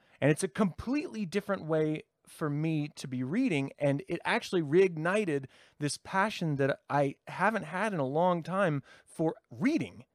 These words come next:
like, actually, like, physically staring at it and reading, no audiobooks or anything. And it's funny because I even,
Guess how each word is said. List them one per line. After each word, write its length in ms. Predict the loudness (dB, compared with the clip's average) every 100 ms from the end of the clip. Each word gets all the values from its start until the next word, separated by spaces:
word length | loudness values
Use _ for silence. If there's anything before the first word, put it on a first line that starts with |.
| -4
like, 200 | -4 -4 -2
actually, 420 | -2 -2 0 0
like, 200 | 0 -2
physically 380 | -4 -6 -4 -6
staring 400 | -2 0 2 2
at 80 | 2
it 80 | 2
and 100 | 0
reading, 320 | -2 0 6
no 200 | 6 6
audiobooks 560 | 2 0 -2 -4 -6
or 60 | -4
anything. 260 | -2 -4 -18 -20 -20 -16 -6
And 100 | -6
it's 100 | -2
funny 220 | 0 2
because 200 | 2 4
I 80 | 4
even, 360 | 4 2 0